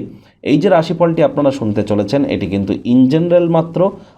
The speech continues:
আপনার মতো, আপনার সেম রাশির জাতক জাতিকায় পৃথিবীতে যতজন আছেন, তাদের প্রত্যেকের জন্য। কিন্তু আপনাদের প্রত্যেকের জন্মের সময়, সাল, তারিখ, তিথি, নক্ষত্র, আহ, মহাদশা, অন্তর্দশা, প্রত্যন্তর্দশা, যোগ,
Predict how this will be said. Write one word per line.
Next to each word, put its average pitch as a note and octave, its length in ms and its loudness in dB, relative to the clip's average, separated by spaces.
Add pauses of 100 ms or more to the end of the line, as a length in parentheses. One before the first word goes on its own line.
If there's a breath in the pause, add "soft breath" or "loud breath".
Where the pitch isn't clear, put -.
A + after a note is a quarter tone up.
আপনার C3 360 2
মতো, D#3+ 240 2
আপনার B2+ 320 2
সেম F3+ 380 0
রাশির F3 300 0
জাতক D#3 260 0
জাতিকায় D3+ 440 0
পৃথিবীতে B2+ 420 0
যতজন B2 440 0
আছেন, C#3+ 300 0
তাদের C3 240 -2
প্রত্যেকের F#3+ 580 -4
জন্য। F2 220 -2 (520 soft breath)
কিন্তু A#2+ 180 0
আপনাদের G#2 340 0
প্রত্যেকের A2 600 -4
জন্মের F#2+ 300 0
সময়, F#2+ 440 -2
সাল, F#2 320 -2
তারিখ, F#2 300 -2 (120)
তিথি, F2+ 220 -8
নক্ষত্র, F#2 560 -2 (100)
আহ, E2+ 840 -4
মহাদশা, F#2 600 0
অন্তর্দশা, F#2 540 -2
প্রত্যন্তর্দশা, F#2 840 -2
যোগ, F#2 220 -2